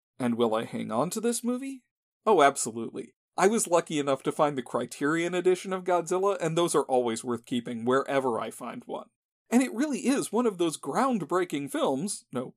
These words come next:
pun intended, that's worth keeping around as a historical text if nothing else.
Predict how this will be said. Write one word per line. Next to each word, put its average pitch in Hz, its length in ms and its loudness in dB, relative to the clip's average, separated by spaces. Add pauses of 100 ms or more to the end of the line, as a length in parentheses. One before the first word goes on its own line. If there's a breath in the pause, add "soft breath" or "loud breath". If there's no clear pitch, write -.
(120)
pun 131 180 -6
intended, 165 600 -2 (220)
that's 240 200 2
worth 294 220 -2
keeping 226 340 2
around 156 320 0
as 143 100 0
a 147 80 0
historical 135 640 0
text - 460 -6
if 135 120 -8
nothing 135 320 -4
else. - 460 -4